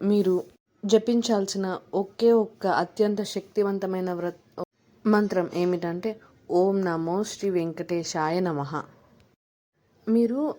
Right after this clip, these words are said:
ఐదు వారాల గురించి అడుగుతున్నారు. వాస్తవానికి చెప్పాలంటే, ఏడు శనివారాల వ్రతంలో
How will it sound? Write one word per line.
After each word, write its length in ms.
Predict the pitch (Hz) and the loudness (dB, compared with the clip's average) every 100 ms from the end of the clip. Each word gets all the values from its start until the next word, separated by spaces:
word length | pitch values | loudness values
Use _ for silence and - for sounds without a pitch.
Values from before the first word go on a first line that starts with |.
| 170 | -2
ఐదు 260 | 180 190 | 0 0
వారాల 420 | 226 214 190 185 180 | 0 0 0 -2 -4
గురించి 520 | 180 185 185 - 220 | -6 -8 -10 -8 -8
అడుగుతున్నారు. 880 | 175 165 170 170 160 143 151 180 202 | -6 -6 -8 -8 -6 -6 -6 -8 -6
వాస్తవానికి 840 | 160 170 180 220 214 214 220 208 220 | -2 -2 -2 -4 -4 -4 -4 -6 -10
చెప్పాలంటే, 920 | 208 185 - 190 190 190 196 196 190 - _ - _ _ _ _ - | -10 -10 -6 -6 -6 -8 -8 -8 -10 -18 _ -20 _ _ _ _ 0
ఏడు 220 | 214 226 | 2 2
శనివారాల 680 | 233 220 214 208 208 208 208 | 0 0 2 2 2 2 2
వ్రతంలో 720 | 196 190 196 190 185 180 180 | 0 -2 -2 -2 0 -2 -4